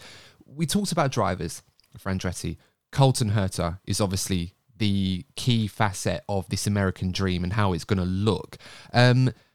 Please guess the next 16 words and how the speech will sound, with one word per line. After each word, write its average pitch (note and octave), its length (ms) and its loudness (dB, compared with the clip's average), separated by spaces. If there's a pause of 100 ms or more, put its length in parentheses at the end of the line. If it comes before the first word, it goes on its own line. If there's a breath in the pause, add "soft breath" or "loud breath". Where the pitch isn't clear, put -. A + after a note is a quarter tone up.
(160)
how G3+ 180 2
convinced F#3+ 460 0
are C#3+ 40 4
you A#2 380 2
by A2 240 4
him G2+ 260 0
from G#2 200 -2
what - 160 -2
we've G#2 180 -2
heard G#2+ 280 2
and G2+ 120 0
seen A2 240 2
of G2 100 0
him G2 80 0
so G2+ 240 2
far F#2+ 420 2